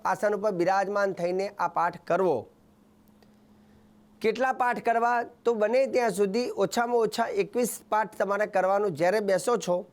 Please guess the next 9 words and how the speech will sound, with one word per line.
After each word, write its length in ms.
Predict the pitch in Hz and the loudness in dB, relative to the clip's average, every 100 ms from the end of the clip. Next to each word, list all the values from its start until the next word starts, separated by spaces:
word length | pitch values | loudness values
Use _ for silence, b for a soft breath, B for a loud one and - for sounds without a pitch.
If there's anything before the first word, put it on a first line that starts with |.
| _ _ _ - | _ _ _ -2
ત્યારે 180 | 214 208 | 0 0
એકવીસ 360 | 170 240 226 - | 0 -2 -2 -2
પાઠ 260 | 208 202 196 | -4 -2 0
કરવાનો 380 | 180 190 202 | 2 2 2
નિયમ 300 | 185 156 185 | 2 2 2
તમે 180 | 175 175 | 2 2
લઈ 180 | 185 202 | 2 2
શકો 300 | 156 147 123 | -2 -6 -8
છો. 200 | 113 | -12